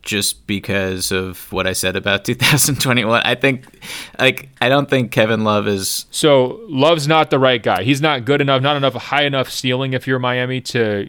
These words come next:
Speaker 2: get you interested?
Speaker 1: I don't, I don't think so, no. Um, as you said, the age, what, I mean, he's, he has a lot of health problems also in his past. He's been okay this year for the most part,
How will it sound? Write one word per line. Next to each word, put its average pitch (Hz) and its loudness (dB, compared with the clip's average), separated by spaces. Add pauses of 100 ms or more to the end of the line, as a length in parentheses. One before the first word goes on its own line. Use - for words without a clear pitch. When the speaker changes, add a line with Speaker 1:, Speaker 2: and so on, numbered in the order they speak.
(120)
Speaker 2:
get 123 -2
you 117 -2
interested? 147 -8 (180)
Speaker 1:
I 151 2
don't, 135 0 (240)
I 143 0
don't 196 0
think 165 -2
so, 110 0
no. 123 0 (180)
Um, 113 -2 (400)
as 123 2
you 123 0
said, 117 2
the 107 -2
age, 107 -2
what, 107 -4
I 120 0
mean, 123 0
he's, 123 -2
he 117 -2
has 117 -2
a 107 -2
lot 101 0
of 104 -2
health 101 -4
problems 104 -2
also 104 -2
in 101 -4
his 98 -8
past. 104 -2
He's 110 -4
been 104 -4
okay 107 -2
this 104 -4
year 110 0
for 107 -6
the 101 -4
most 101 -2
part, 117 0